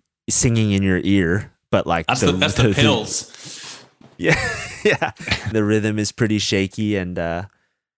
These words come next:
Speaker 1: I don't know what else there is, actually. Maybe that's the only thing I can <laughs> think of that falls into that. But I feel you. Yeah, like,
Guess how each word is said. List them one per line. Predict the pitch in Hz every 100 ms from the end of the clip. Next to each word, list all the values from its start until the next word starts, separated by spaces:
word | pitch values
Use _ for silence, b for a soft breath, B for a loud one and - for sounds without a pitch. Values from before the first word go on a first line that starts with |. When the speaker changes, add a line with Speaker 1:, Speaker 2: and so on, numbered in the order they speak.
| _ _ _ _ _ -
Speaker 1:
I |
don't | 113 101
know | 92 85
what | 80
else | 78 76 - -
there | 90 73
is, | 73 69 - - _ _ -
actually. | 82 - 62 73
Maybe | 92 104
that's | 110 107
the | - 95
only | 92 85
thing | 90
I | 82
can | -
<laughs> | -
think | - - -
of | 139 -
that | 127
falls | - 104 98
into | 95 90
that. | 82 85
But | 101
I | 113
feel | - 117
you. | 101 85
Yeah, | 104 104 78
like, | 90 87